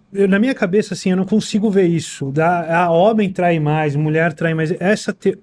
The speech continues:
o cultural que você explicou faz total sentido, óbvio. Mas eu acho que é caráter. Em ambas, a-, porque tem mulher que trai muito e tem homem que trai muito.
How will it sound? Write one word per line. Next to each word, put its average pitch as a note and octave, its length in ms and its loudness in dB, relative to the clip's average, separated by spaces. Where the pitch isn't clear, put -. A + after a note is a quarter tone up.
o - 180 -6
cultural D#3 600 0
que D3+ 100 -10
você D3+ 220 -2
explicou C#3+ 360 -4
faz D#3+ 180 -4
total C3+ 200 -6
sentido, D3+ 400 -2
óbvio. D#3 340 0
Mas F#3 160 2
eu A3 60 6
acho - 140 -2
que - 140 2
é A3 80 4
caráter. F3 640 -2
Em D#3 240 2
ambas, G3+ 500 4
a-, G3 120 0
porque - 200 -4
tem C#3 120 -2
mulher B2+ 180 0
que C#3 100 -10
trai B2 180 -4
muito F#3+ 460 0
e G3 80 -4
tem E3+ 160 -2
homem A#2 200 -2
que - 60 -10
trai F#3 180 -2
muito. E3+ 380 -2